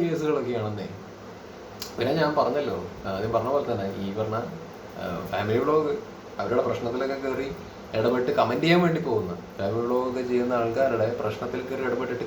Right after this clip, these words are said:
കമന്റ് ചെയ്യാൻ വേണ്ടി പോകുന്ന ആൾക്കാരോട് ഞാൻ പറയാണ്, അവർക്ക് ഈ വ്ലോഗും കാര്യങ്ങളൊക്കെ ചെയ്യുന്ന സമയത്ത് അത് ഏത് ഫാമിലി വ്ലോഗ് ടീമാണെങ്കിലും അവർക്ക് ഇതൊക്കെ വീഡിയോ ചെയ്തുകൊണ്ട് വരുന്ന സമയത്ത് അവർക്ക് മോണിറ്ററി ബെനിഫിറ്റ് ഉണ്ട്. അവരുടെ, അവരുടെ സമയം പോകുന്നില്ല, അവരുടെ കാശ് പോകുന്നില്ല,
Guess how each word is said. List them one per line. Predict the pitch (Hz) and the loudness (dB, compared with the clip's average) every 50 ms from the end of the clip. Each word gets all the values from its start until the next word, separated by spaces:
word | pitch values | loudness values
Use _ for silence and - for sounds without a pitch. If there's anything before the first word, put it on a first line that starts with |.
| - - | 0 2
കമന്റ് | 120 117 131 147 165 | 4 4 4 6 6
ചെയ്യാൻ | 175 175 170 165 | 6 6 6 4
വേണ്ടി | 160 156 151 - | 2 0 0 -2
പോകുന്ന | 139 139 139 131 120 | -2 -2 0 0 0
ആൾക്കാരോട് | 120 120 131 127 123 123 123 123 120 | 0 0 0 0 0 2 2 0 0
ഞാൻ | 117 113 110 | 0 0 0
പറയാണ്, | 107 107 110 110 107 95 - 170 - - - - - - - - - - - - - - - 90 | 0 0 0 0 -2 -2 -4 -6 -8 -10 -12 -14 -14 -14 -14 -14 -14 -14 -14 -12 -8 0 4 6
അവർക്ക് | 101 120 156 190 190 - 196 | 6 6 6 4 2 2 2
ഈ | 180 165 | 2 2
വ്ലോഗും | 147 131 127 123 127 131 | 2 2 2 0 0 0
കാര്യങ്ങളൊക്കെ | 123 117 113 117 117 117 113 113 113 107 | 0 2 2 2 0 0 -2 -2 -2 -4
ചെയ്യുന്ന | 104 101 98 95 90 95 | -2 -2 -2 -2 -2 -2
സമയത്ത് | 90 90 87 87 90 | -4 -4 -4 -4 -2
അത് | 90 95 98 | -2 0 2
ഏത് | 113 135 135 | 2 4 4
ഫാമിലി | 139 127 120 123 123 123 120 | 4 4 4 4 0 0 2
വ്ലോഗ് | 120 117 117 117 117 | 2 2 2 2 0
ടീമാണെങ്കിലും | 117 110 107 107 107 104 101 98 95 135 165 - - - 98 104 | 0 0 0 0 0 0 0 -2 -2 -2 -4 -4 -4 -6 -6 -2
അവർക്ക് | 110 156 - - - - 220 196 | 0 0 0 0 -2 -2 -2 0
ഇതൊക്കെ | 180 196 185 - 196 185 175 | 0 0 2 2 2 4 4
വീഡിയോ | 170 165 170 175 175 170 165 | 6 6 8 8 8 6 4
ചെയ്തുകൊണ്ട് | 165 160 160 160 160 160 160 160 | 2 0 0 0 -2 -2 0 0
വരുന്ന | 147 143 147 143 143 | 0 0 0 -2 -2
സമയത്ത് | 139 135 131 143 131 | -4 -4 -4 -4 -4
അവർക്ക് | 127 127 135 139 127 120 | -4 -4 -2 -2 0 0
മോണിറ്ററി | 120 120 120 123 127 131 123 117 | 0 0 -2 -2 -2 -2 0 0
ബെനിഫിറ്റ് | 113 110 107 - 117 110 107 104 | 0 0 -2 -2 -4 -4 -2 -2
ഉണ്ട്. | 95 95 104 113 107 92 87 87 - - - - - - - - - - 98 | -2 -2 0 0 -2 -2 -2 -4 -6 -8 -10 -12 -12 -14 -12 -14 -6 -4 -2
അവരുടെ, | 101 123 147 165 160 - - - - | 0 2 4 6 6 4 4 2 -2
അവരുടെ | 110 127 127 147 156 151 135 | -2 0 2 0 2 2 2
സമയം | 120 123 131 135 135 123 | 0 0 -2 -4 -2 -2
പോകുന്നില്ല, | 120 120 123 127 127 120 113 113 117 117 113 113 | -2 0 0 0 0 -2 -2 0 2 4 4 4
അവരുടെ | 110 117 117 117 117 - | 2 2 0 0 0 0
കാശ് | 110 110 110 - 120 113 107 | 0 0 0 0 0 2 4
പോകുന്നില്ല, | 107 107 107 101 101 98 101 | 4 4 4 2 0 -2 -2